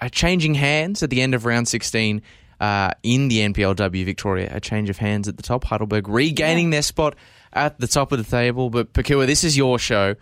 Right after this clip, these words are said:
Speaker 2: No.
Speaker 1: You're the person who gets the photos with, with Sam Kerr at the fancy Nike
Speaker 2: <laughs>
Speaker 1: events. Really, I should be,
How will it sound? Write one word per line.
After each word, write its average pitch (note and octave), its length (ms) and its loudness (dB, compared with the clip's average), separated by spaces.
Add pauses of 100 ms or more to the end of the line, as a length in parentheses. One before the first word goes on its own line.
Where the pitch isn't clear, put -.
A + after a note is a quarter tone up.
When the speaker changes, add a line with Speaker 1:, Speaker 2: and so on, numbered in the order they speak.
Speaker 2:
No. - 160 -6
Speaker 1:
You're D3+ 240 4
the F3 80 4
person D#3+ 320 2
who C#3+ 80 2
gets C3 200 0
the B2 80 -2
photos A2+ 460 0
with, A2 180 -2
with A2 200 0
Sam A2 280 2
Kerr G#2 220 2
at G2+ 80 -2
the G#2 60 -6
fancy G#2 340 -2
Nike G2 320 0
Speaker 2:
<laughs> - 20 2
Speaker 1:
events. G2+ 280 0
Really, G3 220 2
I C#3+ 140 2
should C#3+ 200 -4
be, G#2 220 0